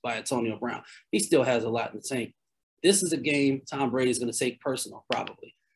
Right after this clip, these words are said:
So he's gonna look to feature. He's gotta throw to somebody. Antonio Brown is about as flashy as it gets, and he comes at a pretty decent bargain because we didn't know he was gonna play.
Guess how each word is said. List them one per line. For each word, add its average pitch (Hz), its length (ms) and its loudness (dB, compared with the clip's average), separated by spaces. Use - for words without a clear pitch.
So 113 560 2
he's 117 140 -4
gonna 135 180 0
look 143 180 2
to 143 80 -6
feature. 127 580 0
He's - 100 -8
gotta 120 140 -2
throw 156 140 4
to 151 40 4
somebody. 123 600 0
Antonio 165 260 2
Brown 160 440 4
is 113 240 0
about 143 180 -4
as 117 100 -2
flashy 131 400 0
as 113 100 2
it 107 120 -8
gets, 120 400 -2
and 131 160 2
he 139 60 4
comes 135 300 0
at 120 80 0
a 120 60 -8
pretty 147 320 0
decent 123 400 0
bargain 131 400 0
because 120 280 -4
we 208 100 6
didn't 202 120 6
know 165 100 4
he 156 120 6
was 147 100 0
gonna 143 160 2
play. - 340 -2